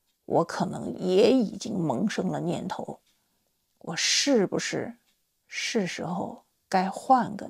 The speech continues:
地方了？说这个话，我是多么不情愿啊！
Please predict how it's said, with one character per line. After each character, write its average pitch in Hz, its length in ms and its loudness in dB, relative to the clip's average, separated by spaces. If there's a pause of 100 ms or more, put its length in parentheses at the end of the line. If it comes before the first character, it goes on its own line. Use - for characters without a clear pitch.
地 - 160 -8
方 233 300 -10
了？ - 180 -20 (1120)
说 294 240 6
这 277 100 2
个 - 120 2
话， 214 180 4
我 175 80 0
是 214 140 4 (200)
多 339 280 12
么 208 260 4
不 - 240 -2
情 - 460 0
愿 190 160 4
啊！ - 480 -8